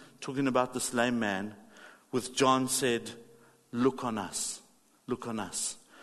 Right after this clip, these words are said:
Because you know what? We don't have silver, we don't have gold, but what we do have, we give you. And all we have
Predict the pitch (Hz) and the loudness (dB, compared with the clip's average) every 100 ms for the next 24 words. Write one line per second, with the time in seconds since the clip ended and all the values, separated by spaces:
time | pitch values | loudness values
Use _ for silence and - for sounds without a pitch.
0 | - - 120 139 127 143 160 160 156 160 | -20 -12 -6 -2 0 2 2 2 0 -2
1 | - - 127 139 135 123 - 160 147 143 | -14 -8 0 2 2 2 2 2 2 2
2 | 160 147 - - - - - 120 120 127 | 0 -2 -12 -20 -20 -20 -10 -2 0 0
3 | 117 - 120 131 156 - - - - _ | 0 4 4 4 2 -4 -14 -20 -20 _
4 | _ _ - _ _ - - - - - | _ _ -20 _ _ -18 -16 -16 -16 -16
5 | - 120 117 120 117 139 156 131 92 85 | -4 -2 0 0 0 2 2 2 -4 -6
6 | - - 117 - 123 95 87 - - - | -16 -8 -6 -2 -4 -4 -8 -8 -18 -8
7 | 127 - 147 139 127 117 92 85 | -4 2 2 2 0 -2 -2 -4